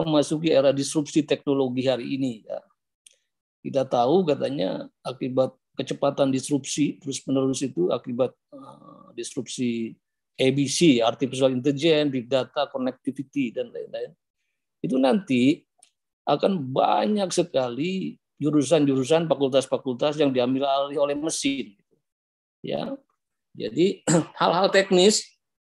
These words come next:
akan segera diambil alih oleh mesin dan banyak sekali jurusan-jurusan yang idle gitu akan diambil oleh mesin. Ya, jadi hal-hal teknis taktikal itu bisa diambil alih oleh mesin.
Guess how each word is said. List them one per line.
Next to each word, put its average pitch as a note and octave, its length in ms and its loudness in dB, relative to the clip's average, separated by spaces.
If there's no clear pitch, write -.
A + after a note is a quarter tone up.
akan D#3+ 320 2
segera E3 240 6
diambil D#3+ 480 4
alih D#3 240 0
oleh D3+ 160 0
mesin D#3 320 -2
dan C3+ 160 -2
banyak E3 320 -2
sekali E3+ 320 -2
jurusan-jurusan D3 840 -4
yang - 100 -20
idle C3 400 -2
gitu - 240 -20
akan C3 260 -4
diambil B2+ 380 2
oleh A#2+ 80 2
mesin. A2+ 400 -6
Ya, A#2 80 -4
jadi E3+ 320 -2
hal-hal G3 400 4
teknis G#3 320 2
taktikal C#3+ 800 2
itu E3 160 0
bisa C3+ 320 2
diambil C3 480 -4
alih C#3 320 -4
oleh B2+ 240 -2
mesin. B2+ 480 -4